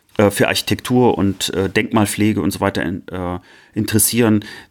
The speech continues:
Da ist es in diesem Text sehr, sehr schön auch aufgeschrieben. Ähm, man kann da auch viel lernen, wenn man sich dafür interessiert.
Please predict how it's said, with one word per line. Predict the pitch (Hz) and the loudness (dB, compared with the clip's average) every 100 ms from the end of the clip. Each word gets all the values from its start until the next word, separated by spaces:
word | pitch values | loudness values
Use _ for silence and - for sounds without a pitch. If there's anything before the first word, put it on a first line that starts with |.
| - | -2
Da | 104 | 0
ist | 101 107 | 2 0
es | 101 | 0
in | 98 | 0
diesem | 104 104 - | 0 -2 -2
Text | 104 - | -2 2
sehr, | 120 113 | 2 4
sehr | 110 | 2
schön | - 110 104 | 2 2 2
auch | 85 | 2
aufgeschrieben. | 95 107 101 - 101 101 92 - | 0 -2 -2 -4 -4 -2 -4 -4
Ähm, | 90 90 87 | -8 -10 -10
man | 92 98 | -12 -8
kann | 107 | -2
da | 101 | 0
auch | - 95 - _ | 2 -2 -6 _
viel | - 123 | 0 2
lernen, | 104 101 107 | 4 2 2
wenn | 98 | 2
man | 92 | 0
sich | - | 0
dafür | 98 - | -4 -4
interessiert. | 95 92 - 101 | -8 -10 -4 -4